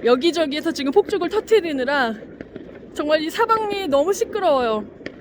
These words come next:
러시아가 이번 이천이십이 년은 일월 구 일까지 휴일이거든요. 그래서 이제 일월 구 일까지 여기저기에서 계속 폭죽놀이를 할 겁니다.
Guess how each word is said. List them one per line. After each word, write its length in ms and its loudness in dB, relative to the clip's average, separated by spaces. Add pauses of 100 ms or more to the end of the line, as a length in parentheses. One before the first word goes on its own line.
(800)
러시아가 680 2 (280)
이번 280 4
이천이십이 720 -2
년은 420 -2 (300)
일월 300 2
구 220 -4
일까지 420 -4
휴일이거든요. 840 0 (580)
그래서 520 2 (220)
이제 260 0
일월 320 2
구 220 -6
일까지 580 -2 (720)
여기저기에서 1160 0
계속 580 2 (460)
폭죽놀이를 760 0
할 140 -2
겁니다. 460 -6